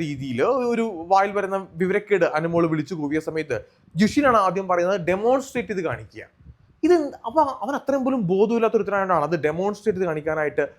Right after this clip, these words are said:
പറയുന്നത്. ഞാൻ എൻ്റെ ഒരു വീഡിയോയിൽ, ആ, ഞാനത് പറഞ്ഞിട്ടുണ്ടായിരുന്നു, ജിഷൻ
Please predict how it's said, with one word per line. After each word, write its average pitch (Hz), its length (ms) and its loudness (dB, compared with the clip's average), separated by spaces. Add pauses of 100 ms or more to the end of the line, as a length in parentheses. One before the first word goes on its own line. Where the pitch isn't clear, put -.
(180)
പറയുന്നത്. 120 340 0 (240)
ഞാൻ 180 120 0
എൻ്റെ 185 160 4
ഒരു 180 120 0
വീഡിയോയിൽ, 175 300 4 (1160)
ആ, 160 140 4
ഞാനത് 175 200 2 (480)
പറഞ്ഞിട്ടുണ്ടായിരുന്നു, 175 560 0 (280)
ജിഷൻ 175 180 0